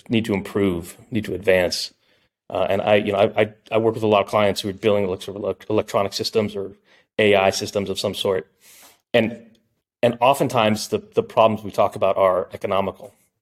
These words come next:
economics. Like, you know, we have this great software solution, but it, it requires so much compute that it just doesn't make sense to commercialize. Uh, if you, you know,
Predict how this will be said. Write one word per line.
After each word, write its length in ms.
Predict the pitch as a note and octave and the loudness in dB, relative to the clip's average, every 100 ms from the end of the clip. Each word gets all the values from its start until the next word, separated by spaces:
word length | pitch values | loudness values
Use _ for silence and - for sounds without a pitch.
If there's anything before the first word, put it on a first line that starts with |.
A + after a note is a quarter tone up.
| _ - | _ -12
economics. 640 | - G2+ G2 F2+ - - | -6 0 2 2 -2 -4
Like, 260 | F#2 - - _ - - - - - - - | -4 -4 -20 _ -20 -20 -20 -20 -20 -20 -12
you 100 | - | -2
know, 300 | F#2 F2 E2 - _ - - - | 4 4 2 -10 _ -20 -20 -20
we 340 | C3 - A#2+ | -14 -2 2
have 140 | A#2 | 4
this 120 | A2+ A2 | 2 4
great 180 | A#2 | 4
software 260 | A2+ A#2 A#2 | 4 4 2
solution, 420 | - G#2 G2 G2 | -2 -2 -4 -4
but 160 | G2 F#2+ | -2 -2
it, 100 | - | -2
it 220 | F2+ F#2 - | -8 -8 -10
requires 460 | G2+ - A2 G#2 - | -12 2 4 4 2
so 220 | - B2 | 2 2
much 200 | G#2+ - | 2 0
compute 500 | G#2 G#2 A2+ G2+ - - _ _ - | -6 -6 -4 -4 -8 -20 _ _ -8
that 120 | F#2 | -6
it 60 | - | -4
just 280 | G#2 - _ _ _ - | -8 -10 _ _ _ -4
doesn't 200 | G#2+ F2+ | -2 -2
make 140 | G2 | -4
sense 300 | - G2+ - | 0 0 0
to 160 | G2+ F#2+ | -4 -2
commercialize. 800 | - G2+ - G2 - - - - _ _ _ _ _ _ - | 4 4 4 0 -2 -6 -12 -16 _ _ _ _ _ _ -12
Uh, 260 | A2+ - - - - - A#2+ - - - B2 - - _ | -4 -2 -2 -6 -14 -16 -16 -16 -18 -10 -8 -8 -12 _
if 200 | - A#2 | 2 2
you, 180 | A#2+ A2+ | 4 4
you 200 | A2 A2+ | 4 4
know, 220 | G2+ F2+ | 4 2